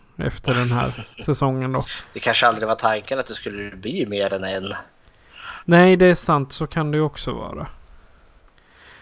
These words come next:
Speaker 1: Okej, vi har, eh, tema vampyrer snedstreck Dracula, har jag
Speaker 2: Mhm.
Speaker 1: skrivit i mina, eh, papper då. Och när vi ändå är, eh,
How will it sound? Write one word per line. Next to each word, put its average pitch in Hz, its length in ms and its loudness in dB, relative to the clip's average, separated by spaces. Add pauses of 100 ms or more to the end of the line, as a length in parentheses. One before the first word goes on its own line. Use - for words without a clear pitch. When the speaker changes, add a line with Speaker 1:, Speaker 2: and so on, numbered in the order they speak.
(180)
Speaker 1:
Okej, 185 560 0
vi 175 180 6
har, 190 540 6
eh, 185 240 4
tema 165 920 0
vampyrer 160 1080 2
snedstreck 160 1120 -2
Dracula, 139 1000 2
har 131 220 0
jag 147 80 6
Speaker 2:
Mhm. - 80 6
Speaker 1:
skrivit - 520 -8
i 143 40 -2
mina, 135 460 -4 (720)
eh, 120 300 -4 (160)
papper - 420 2
då. 143 240 -6 (360)
Och - 380 0
när 165 220 4
vi 165 100 4
ändå 165 380 4
är, 147 560 2
eh, 135 440 2